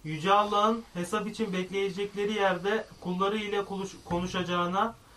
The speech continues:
ve cennet ehli ile konuşacağına dair hadisler ve bunun dışında sa-, sayılamayacak kadar pek çok hadiste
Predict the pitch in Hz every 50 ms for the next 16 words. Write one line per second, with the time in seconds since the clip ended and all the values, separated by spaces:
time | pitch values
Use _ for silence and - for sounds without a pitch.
0 | - - - - 170 175 170 170 185 185 196 214 208 214 208 202 196 196 208 202
1 | 196 196 190 190 190 190 190 185 - 196 175 165 185 185 190 196 190 190 190 190
2 | 190 185 180 175 175 180 - - 220 220 214 190 185 180 175 185 196 202 196 185
3 | 185 - 185 190 185 180 - 185 185 180 - - - - 165 170 175 185 196 190
4 | 185 185 180 170 185 185 180 - 180 175 196 214 208 208 - 196 190 190 202 196
5 | 180 185 185 185 185 - - 196 196 214